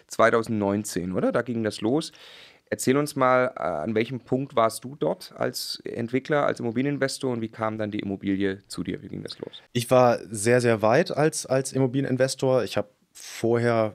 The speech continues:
Speaker 2: viel, viel gelernt, viele Fehler gemacht, viele Sachen auch gut gemacht und immer versucht natürlich besser zu machen. Und hier war's tatsächlich im Rahmen meiner Erfahrung, ähm, ein relativ einfaches Projekt. Es, ähm,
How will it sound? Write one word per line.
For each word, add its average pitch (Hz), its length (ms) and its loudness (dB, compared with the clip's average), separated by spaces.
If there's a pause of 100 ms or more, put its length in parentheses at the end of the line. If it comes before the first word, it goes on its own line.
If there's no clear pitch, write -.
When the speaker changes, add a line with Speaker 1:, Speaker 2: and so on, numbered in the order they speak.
Speaker 2:
viel, - 1160 -4
viel 120 200 2
gelernt, 110 400 2
viele 107 300 -2
Fehler 127 360 2
gemacht, 123 360 -2
viele 107 160 -2
Sachen - 200 -6
auch - 100 -6
gut 147 160 -2
gemacht 143 500 0
und 104 160 -4
immer 107 220 0
versucht 95 260 -6
natürlich 90 260 -6
besser 139 220 -4
zu 139 140 -4
machen. 131 240 -2 (500)
Und 110 260 2 (140)
hier 113 400 0
war's 107 460 2
tatsächlich 107 600 -2
im 95 160 -4
Rahmen 101 420 -2
meiner 101 240 0
Erfahrung, 104 720 -2
ähm, 95 580 -4 (140)
ein 90 40 -14
relativ 98 500 -4 (760)
einfaches 104 420 -2
Projekt. - 440 -12
Es, - 320 -8
ähm, 92 360 -6